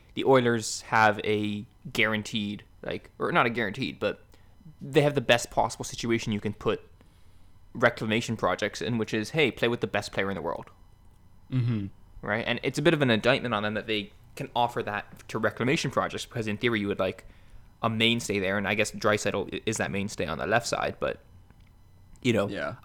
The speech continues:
Speaker 1: Draisaitl probably provides more value if, as, you know, maybe the best second line center in the world, as opposed to f-, being forced to play him with McDavid because you have literally no one else there.
Speaker 2: Yeah, eh, that's always been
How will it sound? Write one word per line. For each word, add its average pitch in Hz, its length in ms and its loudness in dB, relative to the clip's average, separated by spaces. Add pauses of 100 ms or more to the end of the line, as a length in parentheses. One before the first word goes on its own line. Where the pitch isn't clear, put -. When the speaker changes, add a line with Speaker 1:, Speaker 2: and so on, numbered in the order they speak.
Speaker 1:
Draisaitl 110 560 4 (680)
probably 113 280 4
provides 107 340 -2
more 107 180 0
value 104 560 -2 (180)
if, - 300 -4 (120)
as, 101 320 -2 (340)
you 110 100 0
know, 92 160 0 (500)
maybe 123 220 2
the 107 100 2
best 104 280 0
second 110 240 0
line - 180 -6
center 60 220 -8
in 64 60 -10
the 62 60 -8
world, - 280 -12 (460)
as 113 120 -2
opposed 107 340 2
to 95 240 -2 (880)
f-, - 120 -18 (220)
being 120 180 6
forced 110 320 2
to 110 60 -4
play 104 200 2
him 104 80 0
with 98 120 -4
McDavid 110 300 2
because 117 200 -2
you 110 60 2
have 101 120 -2
literally 90 300 -2
no 71 100 -6
one 64 120 -6
else 82 180 -4
there. - 240 -12 (1120)
Speaker 2:
Yeah, 127 560 4
eh, 143 180 0
that's 175 260 2
always 170 260 10
been 139 340 2